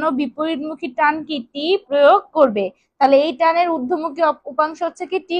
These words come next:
cos theta। তাহলে এই টানের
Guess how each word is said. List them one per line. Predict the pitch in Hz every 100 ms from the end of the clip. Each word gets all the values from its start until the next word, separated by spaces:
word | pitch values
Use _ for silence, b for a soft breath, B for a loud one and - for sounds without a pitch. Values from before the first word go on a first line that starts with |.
| -
cos | 302 311
theta। | 294 208 185 - _ _ _ -
তাহলে | 311 285 277 - _ 262 277
এই | 311 453 415 _ _ _ _ _ _ _ _ _ _ _ _ _ _ _ _ _ _ _ _ _
টানের | 277 269 254 254 320